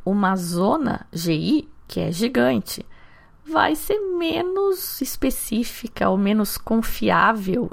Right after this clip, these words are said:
em termos de o que esperar deste lugar do que uma sub-região G I, que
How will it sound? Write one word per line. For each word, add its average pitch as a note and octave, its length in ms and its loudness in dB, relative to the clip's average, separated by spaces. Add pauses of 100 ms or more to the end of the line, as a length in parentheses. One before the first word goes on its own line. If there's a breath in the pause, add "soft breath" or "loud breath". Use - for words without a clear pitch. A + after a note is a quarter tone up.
em F#3 60 0
termos F#3+ 420 0
de F#3 320 0
o G3 80 0
que - 160 -2
esperar G3 580 2 (400 soft breath)
deste F#3+ 300 0
lugar A3 340 4
do F4 220 2
que E4+ 180 2
uma E4+ 200 2
sub-região E4 1300 4
G C4+ 200 2
I, B3 240 2
que D4+ 240 -6